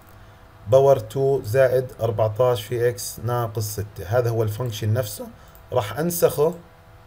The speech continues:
أروح على التطبيق عندي هون، أحدد هون. هذا هو الفانكشن الآن دخلناه على التكست.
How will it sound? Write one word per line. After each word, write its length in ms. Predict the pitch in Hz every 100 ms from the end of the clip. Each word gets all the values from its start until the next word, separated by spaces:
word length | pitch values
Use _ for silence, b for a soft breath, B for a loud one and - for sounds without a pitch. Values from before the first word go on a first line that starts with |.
| - - - - - -
أروح 280 | 123 131 113
على 100 | 113
التطبيق 540 | 107 107 120 131 -
عندي 260 | 113 107 92
هون، 200 | 110 120 -
أحدد 480 | 101 131 98 107 101
هون. 320 | 117 135 151 - - - - - - - - - - - - - - - - - - - - - - - B B B B B B - - - - - - - - - - - - - - -
هذا 200 | 127 117
هو 100 | 110
الفانكشن 500 | 107 131 131 - 123
الآن 240 | 120 123
دخلناه 520 | 113 107 110 117 123 95
على 320 | 98 90 - - -
التكست. 600 | 104 - 143 - -